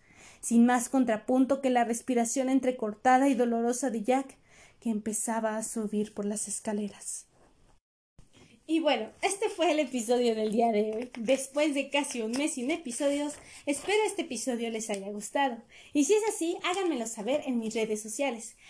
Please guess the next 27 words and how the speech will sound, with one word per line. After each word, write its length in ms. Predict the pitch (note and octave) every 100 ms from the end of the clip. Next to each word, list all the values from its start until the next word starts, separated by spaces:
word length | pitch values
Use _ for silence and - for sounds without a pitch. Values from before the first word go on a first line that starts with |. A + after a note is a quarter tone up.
| - -
Recuerden 480 | E4 G#4+ A4+ A4 -
que 80 | B3+
en 100 | B3
Instagram 480 | B3+ C4 A#3+ B3
me 80 | B3+
encuentran 440 | C4+ E4+ D4 D4 C#4+
como 260 | C4+ A#3+
La 120 | A3
Manía 340 | G#3 G3+ A3 A3+
de 100 | B3+
Silvia 340 | D#4 D4 E4
Drachen 380 | F4 E4 E4 E4
o 100 | F4+
como 280 | G#4 G#4 D#4
Drachen 420 | A3+ A3+ A#3+ A#3
guion 160 | G#3+ G3
bajo 320 | G#3 B3+ B3+
cosplay, 480 | F#4 F4+ D4 D#4 - - - -
y 40 |
en 100 | G#4
TikTok 360 | A4 A4 F#4+ F#4
me 100 | D#4+
encuentran 460 | C#4+ D4+ D#4+ E4 D#4+
como 280 | C4 A#3 -
S 340 | E4+ F4 F4+ D4
Drachen 500 | B3+ B3+ C4 A#3+ A3
Cosplay. 440 | - - -